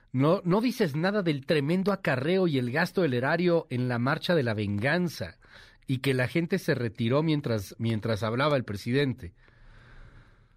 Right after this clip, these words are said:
Lleno de acarreados. ¿Por qué no dicen nada de eso? Hubiera estado bien ver la marcha si solamente la convocara, como fue lo del ine, pero no. "Hola Luis, saludos en Tampico. Andas muy cuatro T porque,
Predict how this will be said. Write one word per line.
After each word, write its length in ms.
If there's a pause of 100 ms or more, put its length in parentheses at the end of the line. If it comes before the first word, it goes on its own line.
(140)
Lleno 300
de 80
acarreados. 960
¿Por 120
qué 120
no 80
dicen 240
nada 240
de 160
eso? 260 (1120)
Hubiera 260
estado 340
bien 340
ver 220
la 120
marcha 460
si 100
solamente 460
la 100
convocara, 800 (140)
como 240
fue 200
lo 120
del 180
ine, 240
pero 300
no. 280 (1080)
"Hola 220
Luis, 200
saludos 400
en 140
Tampico. 720
Andas 320
muy 200
cuatro 380
T 220
porque, 520